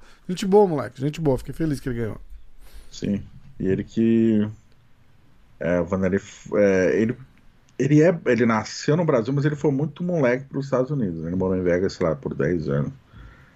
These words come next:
Speaker 2: Agora que ele tá ficando com português pica, né?
Speaker 1: Aham, aham.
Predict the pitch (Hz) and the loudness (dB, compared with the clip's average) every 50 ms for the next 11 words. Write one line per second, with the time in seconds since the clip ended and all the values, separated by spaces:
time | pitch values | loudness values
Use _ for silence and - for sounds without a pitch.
0 | - - - - - - - - _ - 73 76 76 82 95 104 - - 107 98 | -18 -18 -18 -18 -20 -20 -20 -18 _ -6 -4 0 2 2 2 2 2 0 -4 0
1 | - 110 101 - - 107 101 95 - 95 92 - - - - - 92 - - _ | 0 -2 -2 0 -2 -2 -2 -2 -4 -6 -4 -4 -6 -6 -6 -8 -12 -12 -14 _
2 | _ - 90 85 85 78 80 - - - - - _ _ _ - _ _ _ - | _ -6 -4 -2 -2 -2 -4 -8 -12 -18 -20 -20 _ _ _ -20 _ _ _ -20
3 | - - _ - - 95 82 - - 76 73 82 - 147 156 151 131 135 131 131 | -20 -20 _ -2 0 0 0 0 -2 -4 0 2 2 4 4 4 2 2 0 0
4 | 131 - 143 135 127 127 120 143 151 | 0 -2 -2 -2 -2 -2 -4 -6 -10